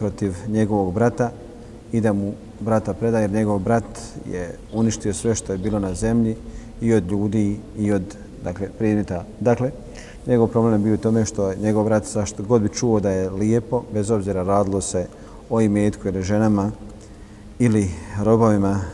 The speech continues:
životinjama i svemu drugom, otimao je od svoga brata. Pa je Hutejbe, e, prihvatio, krenuo sa svojom vojskom, a onda je predao njemu, Havarizmu Šah predao njegovog brata.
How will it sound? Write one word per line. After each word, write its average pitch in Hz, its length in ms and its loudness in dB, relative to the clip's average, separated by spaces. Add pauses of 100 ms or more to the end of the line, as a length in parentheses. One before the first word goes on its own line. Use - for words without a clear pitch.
(260)
životinjama 107 600 2
i 95 40 -2
svemu 107 260 0
drugom, 107 360 0 (300)
otimao 104 440 0
je 95 60 2
od 92 60 -2
svoga 98 440 0 (100)
brata. 92 340 -4 (480)
Pa 135 80 4
je 120 80 4
Hutejbe, 117 480 4
e, 98 100 0 (1200)
prihvatio, 123 540 2 (240)
krenuo 110 200 4
sa 101 120 0
svojom 98 420 2 (300)
vojskom, 101 640 0 (640)
a 110 100 4
onda 110 320 4
je 98 220 0 (1040)
predao 110 360 2
njemu, 104 240 0
Havarizmu 101 340 2
Šah 98 240 2
predao 98 240 2
njegovog 95 340 2
brata. - 280 -6